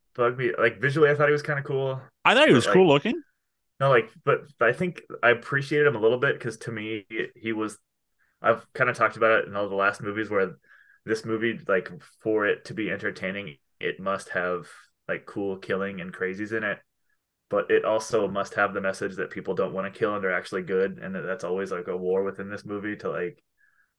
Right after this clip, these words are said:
Speaker 1: sort of show that. And to me, like, Skeletor represents, like, the minority of people that have, are full of rage and psych-, like, psycho and actually want to murder.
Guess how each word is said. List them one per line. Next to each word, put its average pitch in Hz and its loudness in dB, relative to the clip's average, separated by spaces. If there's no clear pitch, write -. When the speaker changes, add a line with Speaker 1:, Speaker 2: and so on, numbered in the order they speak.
Speaker 1:
sort 101 -6
of 95 -8
show 95 -2
that. 98 4
And 110 -4
to 113 -10
me, 117 0
like, 110 2
Skeletor 101 0
represents, 98 -2
like, 90 -4
the 92 -4
minority 92 -4
of 82 -8
people 90 -2
that 82 -4
have, 87 -6
are 92 0
full 107 2
of 95 -2
rage 92 0
and 90 -8
psych-, - -8
like, - -10
psycho 92 0
and 87 -4
actually 90 -4
want 92 -8
to 98 -12
murder. 90 -4